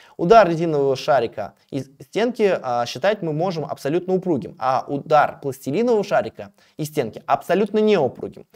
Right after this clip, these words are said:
Определите модуль суммарного импульса, переданного шариками стенки. Очень интересная задачка. А, здесь раскрывается понятие абсолютно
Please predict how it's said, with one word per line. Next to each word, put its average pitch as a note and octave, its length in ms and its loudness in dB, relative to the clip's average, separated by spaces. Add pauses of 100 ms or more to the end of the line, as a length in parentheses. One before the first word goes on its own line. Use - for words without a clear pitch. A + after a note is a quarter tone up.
(160)
Определите G#3+ 640 4
модуль G#3 400 4
суммарного D3 720 0 (340)
импульса, G#3+ 480 2
переданного C3+ 520 0
шариками G#3+ 480 0
стенки. D#3 540 -4 (240)
Очень A3 300 2
интересная E3 480 -2
задачка. C3+ 480 -4 (320)
А, C3+ 200 -4
здесь G#3+ 320 0
раскрывается E3 680 -2
понятие D3+ 580 -4 (120)
абсолютно E3+ 520 0